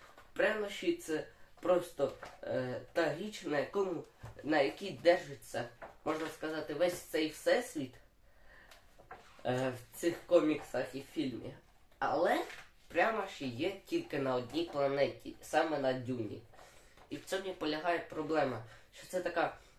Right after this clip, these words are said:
планета пустельна, там немає води, е, майже, і там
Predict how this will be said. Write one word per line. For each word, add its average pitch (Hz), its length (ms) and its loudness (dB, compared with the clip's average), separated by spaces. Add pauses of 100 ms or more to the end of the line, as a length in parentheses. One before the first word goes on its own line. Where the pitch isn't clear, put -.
(840)
планета 151 580 4
пустельна, 185 800 0 (180)
там 180 260 10
немає 160 360 4
води, 180 500 2 (1040)
е, 135 60 0
майже, 135 580 8 (460)
і 170 460 2 (400)
там 180 280 6